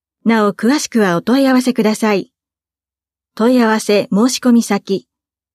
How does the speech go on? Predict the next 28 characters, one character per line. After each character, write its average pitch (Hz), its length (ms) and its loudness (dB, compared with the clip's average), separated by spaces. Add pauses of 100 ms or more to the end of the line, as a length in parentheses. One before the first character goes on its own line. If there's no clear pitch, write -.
(280)
東 254 240 0
京 254 220 2
バ 190 140 -2
ス - 120 -10
協 277 260 0
会 180 320 -4 (220)
シ - 160 -2
ル 254 120 2
バ 285 180 2
ー 269 40 -2
パ 262 120 -2
ス 175 140 -6
専 226 260 2
用 277 200 2
電 226 260 2
話、 165 180 -2 (540)
電 214 280 2
話 196 220 0 (300)
五 240 260 2
三 277 400 2
零 214 220 2
八 202 380 -4
の 175 220 -2 (220)
六 - 320 -2
九 277 280 2
五 214 240 2
零 285 220 2
番、 160 280 -2